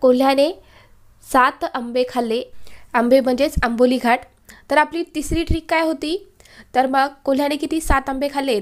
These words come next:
तर हनुमंतने त्याला कशाने मारले? कुडाळने मारले. म्हणजेच काय? तर हनुमंते घाट हा कशाच्या दरम्यान आहे? कोल्हापूर ते कुडाळ दरम्यान आहे. आता आपली चौथी ट्रिक काय होती मग?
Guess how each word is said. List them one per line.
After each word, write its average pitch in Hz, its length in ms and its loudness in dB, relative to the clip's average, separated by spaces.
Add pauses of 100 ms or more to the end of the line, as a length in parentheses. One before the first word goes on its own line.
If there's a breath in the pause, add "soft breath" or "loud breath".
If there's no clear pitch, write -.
तर 240 120 -2
हनुमंतने 262 720 -4 (240)
त्याला 247 180 4
कशाने 269 340 0
मारले? 277 340 0
कुडाळने 247 540 2
मारले. 208 360 -2 (420)
म्हणजेच 254 360 -2
काय? 285 200 2 (400 soft breath)
तर 254 120 2
हनुमंते 262 560 0
घाट 262 280 0
हा 262 160 2 (560)
कशाच्या 269 360 -4
दरम्यान 262 320 -2
आहे? 269 260 -4
कोल्हापूर 254 540 0 (100)
ते 285 140 -2 (140)
कुडाळ 233 280 0
दरम्यान 226 340 -2
आहे. 226 200 -4 (880 soft breath)
आता 262 180 2
आपली 294 220 -2
चौथी 320 400 4
ट्रिक 370 260 0
काय 349 120 6
होती 339 200 0
मग? 262 200 2